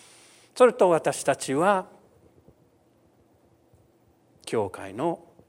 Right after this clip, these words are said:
奉仕者です。みんなよ。みんな。みんなそういう役割ある。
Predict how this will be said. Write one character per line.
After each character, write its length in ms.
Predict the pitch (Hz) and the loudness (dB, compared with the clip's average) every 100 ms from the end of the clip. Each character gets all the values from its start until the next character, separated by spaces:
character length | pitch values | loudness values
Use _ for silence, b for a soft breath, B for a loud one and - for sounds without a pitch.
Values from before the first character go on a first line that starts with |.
| _ _ _ _ _ _ _ _ _ - | _ _ _ _ _ _ _ _ _ -8
奉 200 | 139 113 | -4 -4
仕 160 | - | -6
者 180 | - 110 | -10 -12
で 120 | 123 | -14
す。 280 | - - - _ _ _ _ _ - | -18 -20 -20 _ _ _ _ _ -10
み 100 | 190 | -6
ん 60 | 226 | -4
な 160 | 269 | -6
よ。 140 | 175 - _ _ _ _ _ _ _ _ _ _ | -10 -18 _ _ _ _ _ _ _ _ _ _
み 160 | 156 208 | -8 -4
ん 120 | 254 | -4
な。 200 | 247 247 - - _ _ _ _ - _ _ _ _ _ _ - | -4 -8 -16 -20 _ _ _ _ -20 _ _ _ _ _ _ -12
み 120 | 214 | -8
ん 60 | 254 | -6
な 100 | 262 | -6
そ 180 | 214 202 | -4 -6
う 60 | |
い 100 | 208 | -6
う 20 | |
役 260 | 196 175 190 | -8 -8 -6
割 200 | 175 180 | -6 -6
あ 100 | 160 | -8
る。 160 | 170 | -14